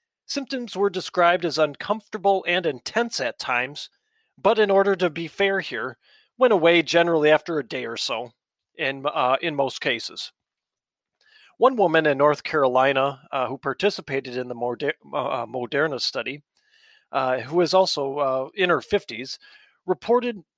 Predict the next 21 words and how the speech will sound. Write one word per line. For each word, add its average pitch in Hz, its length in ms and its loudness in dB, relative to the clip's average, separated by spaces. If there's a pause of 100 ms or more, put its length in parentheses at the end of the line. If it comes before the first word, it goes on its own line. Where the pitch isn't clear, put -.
no 208 200 4
fever, 143 600 -2
but 214 140 2
suffered 247 420 0
from 202 160 0
a 196 80 4
bad 156 400 2
migraine 131 560 0
that 127 180 -2
drained 156 420 -2
her 151 280 -2
energy 151 540 -2
for 143 280 -2
a 160 60 2
day 120 480 -6 (340)
and 175 200 0
left 196 240 2
her 202 280 2
unable 196 400 2
to 180 120 -4
focus. - 640 -4